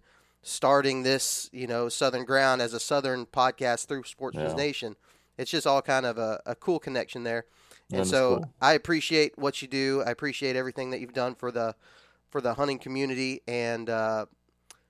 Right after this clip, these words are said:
Speaker 1: yeah, man, I'm, I'm excited
Speaker 2: Thank
Speaker 1: to,
Speaker 2: you.
Speaker 1: uh, to start this conversation and, uh, talk about early season deer hunting tactics, your plans. Um, you know, I'm, I'm selfishly, uh,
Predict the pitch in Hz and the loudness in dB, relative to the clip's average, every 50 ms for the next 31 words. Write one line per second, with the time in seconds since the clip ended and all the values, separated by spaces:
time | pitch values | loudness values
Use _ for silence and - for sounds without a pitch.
0 | _ _ _ _ - 113 120 160 165 117 104 107 110 110 110 113 - - 123 131 | _ _ _ _ -6 -2 0 2 2 0 0 -4 -4 -4 -4 -4 -2 0 2 2
1 | 135 131 131 - - 117 127 135 135 - - - - 127 127 131 131 139 123 - | 2 2 -2 -4 -4 -4 -2 -2 -4 -6 -6 0 2 4 4 4 2 0 -4 -4
2 | - 110 123 131 127 120 113 113 110 107 107 110 _ _ _ _ _ _ - 127 | -4 -2 -2 0 0 0 0 0 0 -2 -4 -8 _ _ _ _ _ _ -14 -12
3 | - - 156 143 135 - 135 - - - 135 131 131 123 - - 143 165 220 - | -6 -2 -2 -2 -2 -4 -10 -10 -4 -2 -2 -2 -2 -4 -4 -2 -2 -2 -2 -4
4 | - 220 240 - - - 131 131 131 127 123 123 120 123 120 117 113 110 107 _ | -6 -6 -6 -8 -8 -6 -2 0 0 0 0 0 0 0 2 2 2 0 -2 _
5 | _ _ _ _ - 156 170 - 208 214 - - - 131 151 165 170 175 175 - | _ _ _ _ -6 -6 -2 2 2 2 2 2 0 0 2 2 2 0 -2 -2
6 | - - 156 156 151 139 139 135 135 131 131 127 123 _ _ _ _ _ _ _ | -4 -6 -6 -6 -6 -4 -4 -4 -4 -4 -6 -8 -12 _ _ _ _ _ _ _
7 | _ _ _ _ _ _ 113 127 127 127 120 123 117 117 117 117 117 117 117 117 | _ _ _ _ _ _ -6 -4 -2 -2 0 0 0 0 0 -2 -2 -4 -6 -10
8 | - _ - - 120 120 120 - - 127 120 117 117 - - - - 113 101 - | -12 _ -8 -2 0 0 0 0 -2 -4 -4 -4 -4 -6 -14 -12 -12 -14 -14 -14
9 | - - 127 117 117 117 113 113 113 113 113 113 - - - _ _ _ _ _ | -8 -6 -4 -4 -2 -2 -2 -2 -2 -4 -4 -8 -10 -14 -16 _ _ _ _ _
10 | _ _ - - 110 110 107 107 107 104 104 104 101 - 107 113 120 113 113 110 | _ _ -12 -8 -6 -4 -2 -2 -4 -6 -6 -10 -16 -16 -14 -12 -8 -4 -2 -2
11 | 104 110 123 139 143 131 - _ - - 123 135 139 120 110 - _ - - - | 2 2 2 2 2 -2 -10 _ -2 0 0 0 0 -2 -8 -14 _ -10 -8 -2
12 | - 156 160 170 - 135 117 - - 120 113 113 117 113 _ _ _ _ _ _ | 2 2 2 2 2 -2 -6 -4 -4 -2 -2 -2 -4 -6 _ _ _ _ _ _
13 | _ _ _ - 117 117 113 110 110 107 104 104 101 | _ _ _ -8 -4 -2 0 2 2 2 0 -2 -6